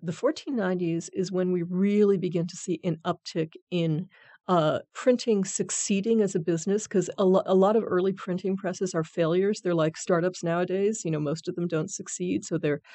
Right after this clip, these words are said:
fly by night. They're here and then they're gone. Then it begins to stabilize. Then it really begins to expand and diffuse to lots of different cities. So by the fourteen nineties, which is when Leonardo really starts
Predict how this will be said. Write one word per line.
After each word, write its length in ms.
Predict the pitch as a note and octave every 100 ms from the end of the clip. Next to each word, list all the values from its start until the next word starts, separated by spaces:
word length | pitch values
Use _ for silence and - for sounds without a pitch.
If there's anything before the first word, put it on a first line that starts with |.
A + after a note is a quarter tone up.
| -
fly 300 | - - F3
by 180 | E3+ E3
night. 280 | D#3+ D#3+ F#3+
They're 100 | E3
here 200 | D#3+ F3
and 120 | F3
then 120 | D#3+ C#3+
they're 120 | D3
gone. 500 | D#3+ D3+ D3+ F3+ A3+ - _ _
Then 220 | - F#3+ A#3
it 120 | B3
begins 360 | G#3+ G3 G3 -
to 100 | G3
stabilize. 760 | - F3+ E3 F3 E3 E3+ D#3+
Then 140 | F#3 F3
it 80 |
really 240 | - E3+ E3
begins 380 | D3+ E3 D#3 D#3
to 120 | -
expand 640 | D#3 - - D3+ D3+ D3 -
and 160 | D#3+
diffuse 540 | D3 D#3+ - E3+ D#3 D#3
to 120 | -
lots 360 | D#3+ D3 D#3 -
of 80 |
different 340 | D#3+ D#3+ - -
cities. 380 | - - - -
So 100 | E3
by 240 | D3+ F3+
the 80 | C4
fourteen 420 | - B3 A#3+ G#3
nineties, 640 | F#3+ G3 A3 E3+ - - -
which 200 | D#3 E3
is 100 | D#3+
when 160 | E3 E3
Leonardo 380 | E3+ E3+ E3
really 360 | D#3 D#3+ E3+ F#3
starts 400 | F3+ F3+ D#3+ -